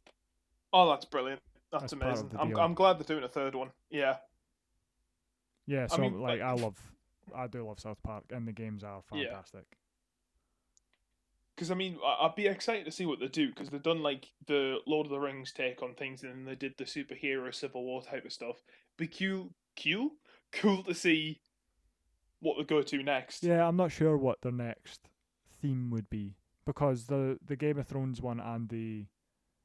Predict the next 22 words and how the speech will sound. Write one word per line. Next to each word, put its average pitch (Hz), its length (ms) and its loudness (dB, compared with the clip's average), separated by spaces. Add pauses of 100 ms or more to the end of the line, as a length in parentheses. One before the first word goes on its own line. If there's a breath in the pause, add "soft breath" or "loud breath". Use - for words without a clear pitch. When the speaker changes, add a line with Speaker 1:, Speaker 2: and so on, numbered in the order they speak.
(480)
Speaker 2:
superhero 120 440 0
one 113 160 0
were 113 80 -2
both 120 320 0
based 117 320 -2
on, 110 260 -2
like, 107 400 -10 (640)
episode, 117 480 -4
like, 131 220 -2
arcs 131 320 -4
from 120 180 -4
the 110 80 -2
show. 113 320 -4 (1160)
Speaker 1:
Yeah. 143 260 0 (320)
Speaker 2:
So 135 300 2
I 123 100 0
don't 139 180 0
know 139 80 0
if - 80 -4
there 131 160 -2
is 120 120 -4
another 110 580 -4